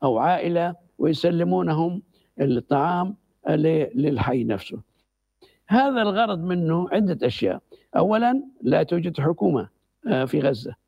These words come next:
وبالتالي قضاء على حماس. ثانيًا،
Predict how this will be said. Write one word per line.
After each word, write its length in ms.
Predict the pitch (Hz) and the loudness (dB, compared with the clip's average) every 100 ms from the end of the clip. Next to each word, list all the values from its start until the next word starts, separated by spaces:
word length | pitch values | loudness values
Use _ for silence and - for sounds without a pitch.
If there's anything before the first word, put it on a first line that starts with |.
| _ - | _ -6
وبالتالي 600 | - 123 120 - 160 160 | -2 0 -2 2 2 2
قضاء 300 | - 156 139 | -2 0 0
على 120 | 135 | 0
حماس. 460 | 131 175 147 92 - _ _ _ | -2 -2 -2 -4 -12 _ _ _
ثانيًا، 480 | - 180 196 208 233 | 0 2 2 0 0